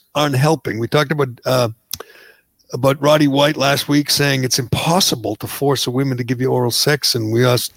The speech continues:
<laughs> I mean, <laughs> that's so absurd. I don't know. Has he apologized, deleted the tweet or whatever? Roddy White is a fool. I mean, as I asked, what if he held a gun to her head, Roddy? What would happen then? Uh, secondly,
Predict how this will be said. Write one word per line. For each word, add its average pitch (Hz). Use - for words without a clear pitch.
<laughs> -
I -
mean, 143
<laughs> -
that's 160
so 160
absurd. 147
I 131
don't 131
know. -
Has 127
he 160
apologized, 160
deleted 151
the 123
tweet 151
or 143
whatever? 139
Roddy 151
White 135
is 120
a 120
fool. 101
I 117
mean, 120
as 135
I 139
asked, 147
what 147
if 143
he 151
held 165
a 131
gun 147
to 147
her -
head, -
Roddy? -
What -
would 143
happen 127
then? 131
Uh, 117
secondly, 131